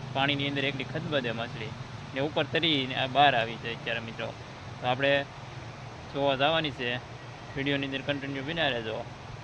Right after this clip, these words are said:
બહુ મજા આવશે તમને. લાટ માછલી નીકળેલી છે, અલગ અલગ માછલીઓ બતાવીશ તમને આખી દરિયાની અંદર વરસાદ હોય ને એની ઘોડે. તો finally મિત્રો, અત્યારે આ કોરોનાની અંદર દરિયો ગાંડો થઈ ગયો છે અને માછલીનો વરસાદ થઈ ગયો છે મિત્રો.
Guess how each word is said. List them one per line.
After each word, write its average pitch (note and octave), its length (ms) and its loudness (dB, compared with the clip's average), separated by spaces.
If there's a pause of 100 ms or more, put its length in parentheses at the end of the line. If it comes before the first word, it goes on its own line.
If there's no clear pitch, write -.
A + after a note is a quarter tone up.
(340)
બહુ D3+ 200 4
મજા C3+ 220 2
આવશે B2 200 0
તમને. A#2 280 -2 (280)
લાટ C#3 300 8
માછલી C3+ 300 -2
નીકળેલી B2+ 340 -4
છે, A#2 340 -6
અલગ C3+ 220 4
અલગ C3+ 220 0
માછલીઓ C3+ 400 -4
બતાવીશ C#3+ 420 -2
તમને A#2+ 340 -6 (500)
આખી C#3 180 -2
દરિયાની C#3 460 2
અંદર A#2+ 260 -4 (420)
વરસાદ C3+ 420 4
હોય D3+ 120 0
ને C3+ 80 -2
એની C3 120 -2
ઘોડે. A#2 240 -2
તો C3+ 600 2
finally D#3 300 0
મિત્રો, C#3 280 -2
અત્યારે C3+ 400 2
આ C3+ 40 4
કોરોનાની C3+ 500 -4
અંદર C3 180 -2
દરિયો C3 340 -2
ગાંડો C3+ 280 0
થઈ C3 120 -6
ગયો B2+ 180 -4
છે A#2 180 -2
અને A#2 220 2
માછલીનો B2 440 -4
વરસાદ B2 380 -2
થઈ A#2 200 -2
ગયો A2+ 100 -4
છે - 140 0
મિત્રો. G#2 360 -6